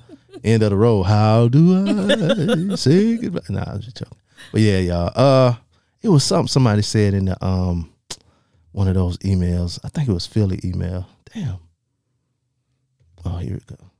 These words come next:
What did he say? <coughs> Damn. My damn, something I got. Mm, fuck my damn throat. Uh, I'm sorry, y'all. What did he say?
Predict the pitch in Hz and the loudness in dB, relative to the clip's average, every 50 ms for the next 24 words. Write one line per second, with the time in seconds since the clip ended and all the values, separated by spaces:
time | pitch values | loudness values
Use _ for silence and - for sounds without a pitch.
0 | _ _ _ _ _ _ - 208 185 101 101 - 95 90 - - 87 82 82 - | _ _ _ _ _ _ -12 -8 -6 -6 -4 -4 -4 -6 -6 -8 -8 -8 -8 -10
1 | _ _ _ _ _ _ _ _ _ - - - - - _ _ - - - - | _ _ _ _ _ _ _ _ _ -4 -4 -4 -4 -14 _ _ -16 -16 -16 -16
2 | _ _ _ _ _ _ _ _ _ _ _ _ _ _ - 523 - - - 269 | _ _ _ _ _ _ _ _ _ _ _ _ _ _ -2 -2 -2 0 -2 -4
3 | - - _ _ _ _ _ _ _ _ _ _ _ _ _ _ _ _ _ _ | -6 -6 _ _ _ _ _ _ _ _ _ _ _ _ _ _ _ _ _ _
4 | _ _ - - 131 175 117 82 - _ _ _ _ _ _ _ - 120 156 - | _ _ -4 0 4 4 4 2 0 _ _ _ _ _ _ _ -10 -10 -4 0
5 | 135 131 120 110 101 98 - _ _ - - - - - 123 131 120 107 117 120 | 2 2 2 2 0 -2 -8 _ _ -10 -8 -6 -4 -2 -2 -2 -2 0 -2 -4
6 | 117 - _ _ _ _ _ _ _ _ _ - 147 160 - - - - _ - | -4 -6 _ _ _ _ _ _ _ _ _ -12 -10 -10 -10 -10 -14 -16 _ -10
7 | - - - 147 147 147 147 147 147 147 147 - 151 135 131 - - - - - | -10 -8 -8 -6 -8 -8 -6 -6 -6 -8 -8 -6 -6 -6 -6 -8 -12 -12 -12 -12
8 | - _ _ - 127 127 123 120 117 - 123 123 - - 104 90 85 85 87 87 | -14 _ _ -2 0 2 4 4 2 2 0 -2 -2 -2 -4 -4 -4 -4 -4 -6
9 | 87 - _ _ _ _ _ _ _ _ _ _ _ _ _ _ _ _ - 127 | -6 -8 _ _ _ _ _ _ _ _ _ _ _ _ _ _ _ _ -6 -2
10 | 131 131 104 98 101 98 87 82 - - 90 - 107 101 | -2 0 0 0 -2 -2 -2 -4 -4 -6 -8 -8 -8 -10